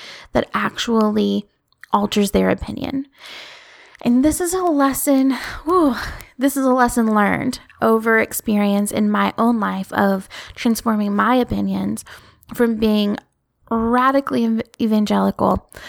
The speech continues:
to learning or just, like, meeting people that I loved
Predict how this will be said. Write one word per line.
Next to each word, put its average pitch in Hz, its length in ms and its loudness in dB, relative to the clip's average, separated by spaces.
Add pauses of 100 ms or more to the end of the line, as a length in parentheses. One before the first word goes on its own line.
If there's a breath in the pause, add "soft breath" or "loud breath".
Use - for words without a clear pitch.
(220 loud breath)
to 214 580 0 (140)
learning 240 720 2 (800)
or 247 80 0
just, 254 220 2
like, 226 140 -4
meeting 262 520 0
people 254 220 -4
that 240 100 -4
I 214 120 0
loved 226 840 0